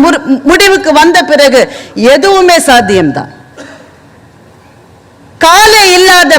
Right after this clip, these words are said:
ப-, காலே இல்லாத அருணிமா சின்ஹா அவர்களுடைய கால் ஒரு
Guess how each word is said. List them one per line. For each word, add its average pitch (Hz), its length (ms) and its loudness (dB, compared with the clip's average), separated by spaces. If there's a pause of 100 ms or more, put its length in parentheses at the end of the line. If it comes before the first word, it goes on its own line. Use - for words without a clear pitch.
ப-, 262 340 -2 (140)
காலே 403 340 2 (160)
இல்லாத 370 360 2 (120)
அருணிமா 370 420 2 (140)
சின்ஹா 294 360 2 (560)
அவர்களுடைய 277 580 2
கால் 339 280 2
ஒரு 294 200 0